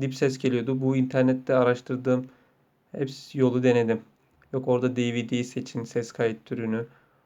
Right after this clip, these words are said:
Sonra bası kısım falan. Hiçbiri bende kar etmedi. Dedim mikrofon çöp yani atayım. Sonra yaptığım tesadüfen bu aparatta kullanmaya başladım ve hem pilsiz kullanmaya başladım bunu.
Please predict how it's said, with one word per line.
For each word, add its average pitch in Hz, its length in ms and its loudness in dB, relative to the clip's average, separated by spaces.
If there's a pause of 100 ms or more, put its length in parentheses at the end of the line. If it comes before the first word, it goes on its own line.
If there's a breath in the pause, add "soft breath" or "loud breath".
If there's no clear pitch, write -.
(220 soft breath)
Sonra 123 560 2 (500)
bası 131 300 4
kısım - 260 -4
falan. 143 340 4
Hiçbiri 151 380 0
bende 131 260 8
kar 131 220 6
etmedi. 127 360 0
Dedim 127 300 2 (720)
mikrofon 127 440 2
çöp 127 320 0
yani 110 320 0 (120)
atayım. 131 400 -2 (580 soft breath)
Sonra 156 500 4 (640)
yaptığım 151 640 4
tesadüfen 143 640 2 (1040 loud breath)
bu 143 320 6
aparatta 135 720 6
kullanmaya 117 540 4
başladım 127 460 0
ve 139 240 6 (800)
hem 139 220 6
pilsiz 147 360 -2
kullanmaya 120 560 4
başladım 117 460 -6
bunu. 135 240 -2